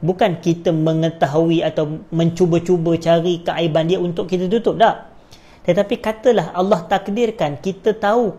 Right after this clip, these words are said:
keburukan, keaiban seseorang. Maka kita memilih untuk tidak menceritakan ataupun kita memilih untuk menutup keaiban yang di-, dilakukan oleh orang tersebut.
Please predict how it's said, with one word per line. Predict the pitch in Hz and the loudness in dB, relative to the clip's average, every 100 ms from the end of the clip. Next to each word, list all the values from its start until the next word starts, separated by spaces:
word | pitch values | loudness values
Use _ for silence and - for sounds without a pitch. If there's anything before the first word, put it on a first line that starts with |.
| - | -4
keburukan, | 190 165 190 190 - 220 214 202 | -2 0 0 0 0 -2 -2 -8
keaiban | - 170 165 190 196 170 | -4 -2 0 0 0 -2
seseorang. | 170 160 - 69 - - - - - - - _ - - - - | -4 -4 -6 -8 -10 -18 -20 -20 -20 -20 -20 _ -20 -20 -16 -2
Maka | 156 - 240 269 262 - - - - - | -2 0 0 0 -2 -14 -20 -20 -20 -14
kita | - 185 185 - 247 247 | -4 -4 -2 2 4 4
memilih | 180 175 190 220 214 160 | 0 0 0 0 0 -2
untuk | 170 165 170 220 - - - - - - - - | -2 -2 0 0 0 -18 -20 -20 -20 -20 -12 0
tidak | 196 196 175 | 4 4 2
menceritakan | 170 160 156 160 - 131 127 113 - - - - - | -2 0 -2 -2 0 -2 -2 -10 -16 -20 -20 -20 -2
ataupun | 151 147 170 196 | -2 2 0 0
kita | 190 180 190 | -2 -2 -2
memilih | 170 170 214 208 180 | 0 0 0 -2 0
untuk | 180 170 180 160 | -2 0 -4 -2
menutup | 156 175 190 - 196 - | -2 0 -2 -2 -4 -2
keaiban | 170 151 165 156 165 147 | -4 -2 -2 2 2 2
yang | 139 131 | -2 -2
di-, | 147 202 - - - - | -4 -6 -12 -20 -20 -8
dilakukan | 147 147 135 - 190 175 139 135 | -2 0 0 -2 -4 0 0 -2
oleh | 131 131 | -2 -2
orang | 127 131 123 | 0 -2 -2
tersebut. | - 120 131 143 | -6 -8 -6 -6